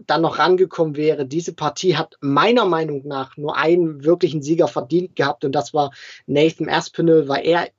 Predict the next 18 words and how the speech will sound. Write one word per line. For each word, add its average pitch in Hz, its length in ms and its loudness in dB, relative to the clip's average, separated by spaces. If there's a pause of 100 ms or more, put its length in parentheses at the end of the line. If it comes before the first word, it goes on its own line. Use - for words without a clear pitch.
eben 165 260 2
über 160 260 0
diese 165 340 0
Distanz, 147 600 -4
über 151 160 0
diese 147 280 -6
acht - 200 -4
Sätze 156 320 -2
der 139 140 0
deutlich 156 400 2
konstantere 147 600 -2
Spieler 156 380 0
war, 139 240 0
weniger 175 360 4
Fehler 175 340 2
gemacht 147 360 -4
hat 151 160 -6
und 139 240 -4